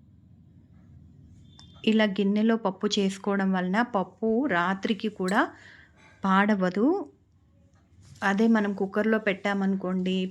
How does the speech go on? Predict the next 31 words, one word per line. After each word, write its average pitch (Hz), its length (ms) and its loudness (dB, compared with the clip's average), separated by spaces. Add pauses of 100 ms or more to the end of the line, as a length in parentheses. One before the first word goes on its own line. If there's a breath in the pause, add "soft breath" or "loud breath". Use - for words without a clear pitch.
పప్పు 190 360 -2
పాడైపోతుంది. 180 920 -2 (120)
కొంచెం 226 400 -2 (100)
ఓపిక 202 380 -4
చేసుకొని 208 460 -4
ఇలా 190 200 0
గిన్నెలో 185 420 -2
చేసుకున్నట్లయితే, 185 960 -4 (760 loud breath)
బయటికి 202 460 0
వెళ్ళి 196 260 -2
జాబ్ 180 320 -2
చేసి 190 260 -2
వచ్చే 180 400 -6
వాళ్ళకి 180 500 -4
కూడా 180 260 -2
నైట్ 190 440 0
కూడా 202 160 -2
పప్పు 175 320 -4
ఏం 180 160 0
కాకుండా 175 460 -2
ఉంటుంది. 170 440 -4 (180)
ఇంతేనండి 202 580 -2
నా 190 160 -4
పప్పు. 175 380 -10
నచ్చితే 196 460 -4
లైక్ 180 320 -4
చేయండి, 196 320 -2
షేర్ 180 280 -6
చేయండి, 202 280 -4
కామెంట్ 175 400 -8
చేయండి. 180 280 -6